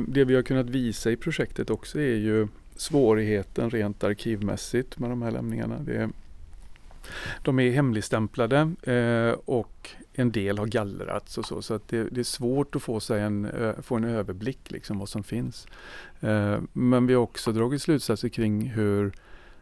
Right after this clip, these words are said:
man bör tänka i framtiden. I, idag är det så att när Försvarsmakten lämnar en anläggning så går den över till Fortifikationsverket som sen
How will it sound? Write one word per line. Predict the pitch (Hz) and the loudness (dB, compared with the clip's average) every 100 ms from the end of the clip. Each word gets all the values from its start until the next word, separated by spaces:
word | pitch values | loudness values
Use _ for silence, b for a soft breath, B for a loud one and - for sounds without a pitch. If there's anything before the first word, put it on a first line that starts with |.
| b - | b -4
man | 107 107 104 | 0 2 2
bör | 104 95 95 95 98 | 0 2 0 0 -2
tänka | - 127 104 92 - 101 | -4 -4 -2 -4 -4 -2
i | 98 | -2
framtiden. | - 117 101 - 101 107 143 123 | -4 -4 -4 -4 -4 -2 -2 -2
I, | 120 - | -2 0
idag | 117 120 143 131 | 2 4 6 4
är | |
det | 117 | 2
så | 117 | 2
att | 104 | 0
när | 113 | 0
Försvarsmakten | 107 110 117 110 - 104 - - 127 | -4 -4 -2 -2 0 -2 -2 -2 0
lämnar | 135 123 101 95 | 0 0 0 0
en | 104 | 0
anläggning | 104 98 90 98 101 | 0 -2 -4 -2 -4
så | 98 104 | -4 -2
går | 107 | 0
den | 107 104 | 0 2
över | 95 92 | 0 -2
till | - | -8
Fortifikationsverket | - 95 101 95 95 101 98 104 92 98 123 | -8 -8 -6 -8 -4 -4 -4 -4 -4 -2 -4
som | - 127 | -2 -4
sen | - 95 | -2 -2